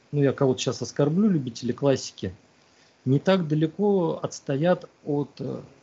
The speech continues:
преступления и наказания. В своё время это тоже, его бы щас написал Достоевский. И сказали, что это? «О, ну это у вас криминальный роман». «Это криминальный роман», сказали бы редакторы.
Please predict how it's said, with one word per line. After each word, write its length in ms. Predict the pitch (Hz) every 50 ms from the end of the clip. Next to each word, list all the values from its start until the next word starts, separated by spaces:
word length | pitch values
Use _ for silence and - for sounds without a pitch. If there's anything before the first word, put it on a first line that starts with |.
| _ _
преступления 540 | - - - - 131 - 156 165 170 156 151
и 20 |
наказания. 640 | 143 139 - - 143 131 139 156 151 139 120 98 85 85 - _ _ _ _ _ _ _ _ _ _ _ _ _ _ _ _ _
В 60 | - -
своё 300 | - 131 135 139 151 147
время 320 | 143 180 185 175 170 160
это 140 | 151 - 147
тоже, 380 | - - 226 226 180 156 110 - - _ _ _ _ _ _ _ _ -
его 180 | 117 139 160
бы 100 | 151 127
щас 260 | - - 156 151 - -
написал 360 | 123 - - - - 120 120
Достоевский. 760 | 107 - - - 107 95 87 98 90 - - - 160 156 151 - _ _ _ -
И 40 | -
сказали, 340 | - - 127 117 131 120
что 280 | 104 - - - 220 208
это? 100 | - - - -
«О, 140 | 147 113
ну 120 | 98 107 139
это 140 | 151 - 147
у 40 |
вас 100 | 143 -
криминальный 500 | - - 127 127 127 123 120 117 110 104
роман». 340 | 101 98 92 101 156 220 214 - - _ _ _ _ _ _ _ _ _ _ _ _ _ _ _ _ _ _ _ _ _ -
«Это 80 | -
криминальный 500 | - - 131 143 165 196 208 220 226 233
роман», 260 | 233 240 247 269 262 240
сказали 360 | - - 156 131 135 123 107 98
бы 120 | 98 104
редакторы. 480 | - 110 110 110 107 - - - -